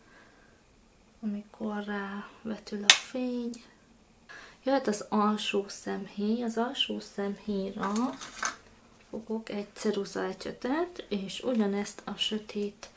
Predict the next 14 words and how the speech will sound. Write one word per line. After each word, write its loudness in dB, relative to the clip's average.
bordó 0
színt -4
fogom -4
felvinni -2
a -4
szempillatövekhez, -2
alulra 0
is, 0
de -4
a -6
külső 2
részre, -2
külső 4
sarokba, 4